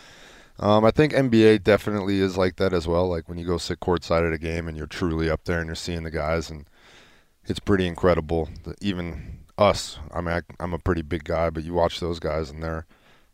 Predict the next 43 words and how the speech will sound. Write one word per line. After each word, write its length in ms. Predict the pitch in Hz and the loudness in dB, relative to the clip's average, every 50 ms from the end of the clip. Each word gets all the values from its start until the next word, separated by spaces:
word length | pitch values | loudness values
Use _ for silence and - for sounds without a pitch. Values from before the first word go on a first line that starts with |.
| _ - - | _ -20 -18
seven 380 | - - - - 80 80 82 76 | -14 -6 -2 -2 -2 -2 -4 -10
foot 300 | - - 90 82 - - | -6 -2 -2 -2 -2 -4
and 260 | - 76 78 78 73 | -10 -14 -14 -12 -10
they're 80 | 78 | -10
doing 300 | 85 80 87 85 82 80 | -10 -8 -6 -6 -6 -8
things 300 | 78 - 85 82 82 76 | -8 -8 -8 -8 -8 -6
that 100 | 82 80 | -6 -4
are 200 | 78 78 76 76 73 - - - - - - - - - | -4 -4 -6 -6 -10 -14 -18 -18 -18 -20 -20 -20 -12 -6
unbelievable. 720 | 92 92 87 82 78 80 80 85 82 76 76 78 85 82 78 | -4 -4 -4 -4 -6 -6 -4 -4 -4 -6 -6 -8 -6 -6 -6
So 260 | - - 85 80 80 82 - - | -6 -6 -6 -6 -6 -8 -8 -2
you 80 | 104 | 2
have 100 | 104 107 | 2 4
a 40 | 107 107 | 4 6
lot 160 | 98 92 90 | 4 4 4
of 40 | 92 | 2
respect 320 | 85 - - - 92 - | -2 -2 0 0 0 0
for 120 | - 90 | 0 0
that. 260 | 87 90 92 95 - - | 2 4 2 2 0 -2
In 140 | 135 147 | -2 0
the 80 | 151 135 | 2 2
N 80 | 127 120 | 2 2
F 200 | 110 95 - - | 2 0 2 4
L, 240 | 101 104 117 127 123 | 6 6 6 4 4
um, 240 | 101 85 85 80 78 - - - - - - - - - - - - - _ _ _ _ _ _ _ _ _ _ _ _ _ _ _ _ - - | 0 0 -2 -6 -10 -12 -14 -14 -16 -18 -20 -20 -18 -16 -18 -18 -18 -20 _ _ _ _ _ _ _ _ _ _ _ _ _ _ _ _ -12 -6
no, 140 | 107 113 110 | -2 -2 -2
I 80 | 82 - | -2 -4
can't, 260 | - - 92 98 82 | -4 -6 -6 -6 -6
I 60 | 90 | -8
can't 200 | - - 113 113 | -6 -6 -6 -4
really 140 | 107 113 95 | -2 -4 -4
think 220 | - - 104 - | -4 -6 -8 -8
of 80 | 92 82 | -8 -8
one 240 | 82 87 87 90 82 | -4 -4 -4 -4 -2
guy 180 | 85 85 87 87 | -2 -2 0 0
that 120 | 85 82 | 0 -2
I 80 | 82 80 | -2 -4
was 180 | 80 78 76 | -4 -6 -8
like, 240 | 78 78 80 73 - | -8 -8 -8 -8 -6
"Oh 140 | 85 82 80 | -8 -8 -8
man, 320 | 76 80 82 82 73 69 | -6 -6 -6 -6 -8 -10
that 120 | 69 71 - | -14 -14 -10
guy's 380 | 78 76 78 71 - - - - - _ _ | -10 -8 -8 -10 -12 -16 -20 -20 -20 _ _
gigantic." 600 | - - 76 73 71 76 82 92 85 - - - | -6 -6 -6 -6 -6 -8 -8 -8 -8 -10 -16 -16